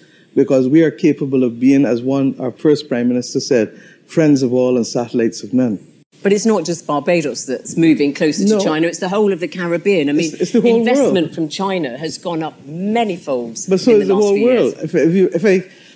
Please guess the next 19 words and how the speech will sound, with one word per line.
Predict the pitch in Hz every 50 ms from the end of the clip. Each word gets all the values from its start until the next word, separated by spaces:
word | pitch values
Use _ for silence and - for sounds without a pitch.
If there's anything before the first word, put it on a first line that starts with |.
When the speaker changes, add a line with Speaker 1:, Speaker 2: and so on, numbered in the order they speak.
| - - -
Speaker 1:
look | 147 175 - - - -
correctly, | - 143 151 185 202 - - 196 147 151 123 -
I | 147
think | 147 156 165 147 135
the | 151 139
Chinese | - - 160 143 143 147 156 160 165 156
hold | - - 170 151 151 156 151 - -
a | 143 135
large, | 131 135 147 151 160 165 170 170 156 151 170
large | 160 151 151 151 147 143 139 -
percentage | 135 123 - - 135 127 127 123 147 131 127
of | 127 110
assets | 127 120 131 - - 127 104 - -
within | 127 123 127 127
the | 127 123
United | 123 120 120 120 135 135
States | 131 - - 117 - - -
of | 127 104
America | 107 113 113 113 110 107 104 - - 120